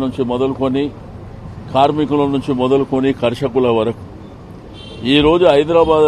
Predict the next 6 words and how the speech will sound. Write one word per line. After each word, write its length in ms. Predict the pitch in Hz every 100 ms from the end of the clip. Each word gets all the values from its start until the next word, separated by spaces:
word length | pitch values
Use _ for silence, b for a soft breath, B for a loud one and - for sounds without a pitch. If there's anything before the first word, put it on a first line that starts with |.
| 143
అనేది 320 | 147 147 165 160 - - - - - - - 127
ప్రపంచవ్యాప్తంగా, 960 | 123 170 151 170 151 139 - 127 113 - - - 127
అంటే 120 | 123 147
ఒక 140 | 139 127
ఇండియాలోనే 460 | 131 151 156 151 143 135
కాకుండా 300 | 127 131 131